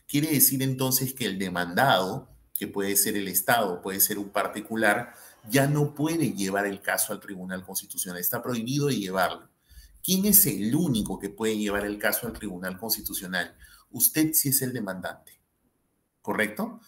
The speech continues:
Quiere decir, si usted lo mira en el partido de fútbol de dos tiempos, quiere decir que el único que tiene derecho a un repechaje, es decir, a un suple-, un tiempo suplementario, que técnicamente sería una tercera instancia,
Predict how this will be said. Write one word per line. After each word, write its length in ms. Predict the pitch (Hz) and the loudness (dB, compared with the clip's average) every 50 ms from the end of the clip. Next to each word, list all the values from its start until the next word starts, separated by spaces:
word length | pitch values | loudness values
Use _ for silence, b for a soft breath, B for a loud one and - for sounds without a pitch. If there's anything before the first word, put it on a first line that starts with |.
| B B B B B | B B B B B
Quiere 200 | - - 151 151 | 0 2 4 4
decir, 300 | 147 131 127 - 160 165 | 4 4 2 2 4 2
si 100 | 156 - | 2 4
usted 200 | 131 - - 143 | 4 2 2 2
lo 80 | 127 135 | 2 2
mira 260 | 135 139 151 147 147 | 2 4 4 4 4
en 80 | 127 110 | 4 2
el 120 | 104 98 | 0 0
partido 420 | - 104 101 104 - 127 127 123 123 | 0 -2 -4 -2 0 0 2 2 0
de 60 | 120 | 0
fútbol 360 | 117 - 160 143 127 117 101 | 0 0 2 2 2 2 2
de 80 | 92 90 | 0 0
dos 220 | 98 110 - - | 0 2 0 2
tiempos, 540 | - 151 135 117 98 - 139 180 - - B B B B B B | 2 0 0 0 0 -2 -2 -2 -2 -6 B B B B B B
quiere 200 | - 131 117 117 | -6 -2 -2 0
decir 280 | 113 - - 131 135 - | 2 2 0 0 -2 0
que 80 | 117 | -2
el 120 | 101 98 123 | 0 0 2
único 280 | 139 156 156 135 123 | 0 0 0 0 0
que 120 | 92 104 95 | -2 -2 -2
tiene 300 | - 117 120 123 127 123 | -2 -2 0 0 0 0
derecho 560 | 110 110 104 101 110 123 123 - - - 110 | 0 0 0 0 0 0 -2 -2 -2 -2 -2
a 60 | 98 | -2
un 200 | 101 107 107 110 | 0 -2 -4 -6
repechaje, 880 | 107 - - 110 107 - 101 - - - 104 98 - - 135 190 214 - _ _ _ _ | -6 -2 -2 -2 -2 -2 -6 -6 -4 -4 -2 -2 -2 -4 -4 -6 -6 -12 _ _ _ _
es 120 | 98 101 | -6 -2
decir, 260 | 98 92 - 117 107 98 | -2 0 0 0 2 2
a 80 | 95 | 2
un 160 | 101 117 127 | 2 0 2
suple-, 360 | 127 - - 131 - - 110 101 | 2 4 4 2 2 0 -2 -2
un 160 | 104 113 113 | -2 -6 -2
tiempo 340 | - 139 131 127 131 131 - | 0 2 2 2 0 0 -2
suplementario, 1000 | - - - 107 101 92 90 90 92 - 120 117 104 92 92 - 92 92 B B B B B B B B _ | -2 -2 -4 -8 -6 -6 -6 -10 -2 2 2 2 2 2 -2 -4 -4 -6 B B B B B B B B _
que 140 | - 101 90 | -8 -8 -8
técnicamente 800 | - - 110 101 95 107 107 98 95 92 92 98 107 107 110 101 | -4 -2 -2 0 0 0 -2 0 0 0 0 0 -2 0 0 0
sería 220 | - 101 92 95 | 0 -2 -2 -4
una 160 | 95 95 92 | -4 -6 -4
tercera 320 | 90 92 - - - 95 92 | -4 -2 -2 -2 -4 -4 -6
instancia, 800 | 98 98 - - 135 120 104 95 - - 123 139 151 - b | -2 -2 0 2 2 0 2 0 0 2 2 0 0 -2 b